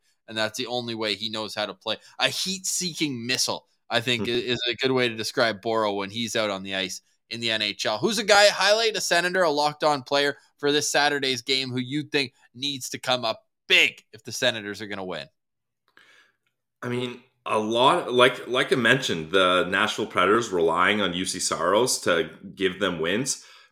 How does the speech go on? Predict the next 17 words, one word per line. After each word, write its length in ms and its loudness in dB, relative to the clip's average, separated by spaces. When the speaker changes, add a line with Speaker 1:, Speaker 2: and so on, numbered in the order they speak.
Speaker 2:
I 100 -2
think 300 -6
the 100 4
Ottawa 300 4
Senators 440 0
did 200 0
a 40 0
similar 400 0
thing 280 -2
when 160 -2
they, 200 0
uh, 240 2
traded 580 0
for 180 0
Alex 380 0
DeBrincat. 460 -10
Like, 180 -2